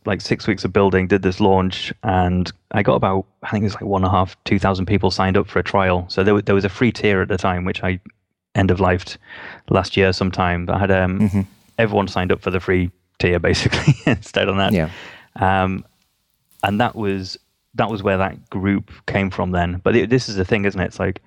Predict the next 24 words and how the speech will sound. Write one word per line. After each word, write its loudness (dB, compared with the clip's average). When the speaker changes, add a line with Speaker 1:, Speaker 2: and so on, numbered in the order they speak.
Speaker 1:
um, 2
I -8
was -8
talking 0
to -10
someone 0
about 2
this 0
the -2
other 2
day. 4
You 2
know, 2
if -4
you've -2
got 2
an -2
the 4
idea 4
that 0
you're -2
gonna 2
build 2
a 2